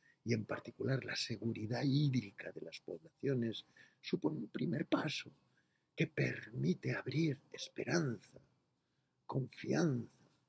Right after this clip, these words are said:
que permite prevenir conflictos,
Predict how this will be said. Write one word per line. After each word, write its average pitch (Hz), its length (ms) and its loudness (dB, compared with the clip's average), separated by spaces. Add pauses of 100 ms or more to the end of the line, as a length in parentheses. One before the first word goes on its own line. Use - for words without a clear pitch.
(340)
que - 140 4
permite 139 720 6
prevenir 135 600 0
conflictos, - 880 -2